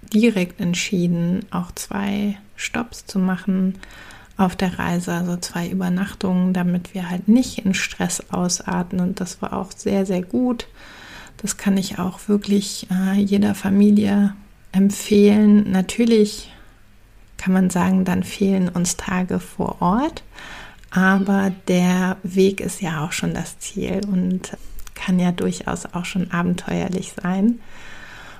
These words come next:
Und, äh, wir haben uns nette Plätze ausgesucht, wo wir dann halten. Und,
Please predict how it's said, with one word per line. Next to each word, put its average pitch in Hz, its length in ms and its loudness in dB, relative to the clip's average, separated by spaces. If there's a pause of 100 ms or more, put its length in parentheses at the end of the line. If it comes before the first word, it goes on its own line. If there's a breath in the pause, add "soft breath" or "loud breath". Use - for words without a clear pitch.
(260 loud breath)
Und, 196 760 6
äh, 190 240 0
wir 180 140 0
haben 185 120 2
uns 185 200 -2
nette 180 260 -2
Plätze - 460 -4
ausgesucht, 196 640 0
wo 175 160 -2
wir 170 100 -2
dann 165 320 -4
halten. 180 760 0
Und, 170 520 -6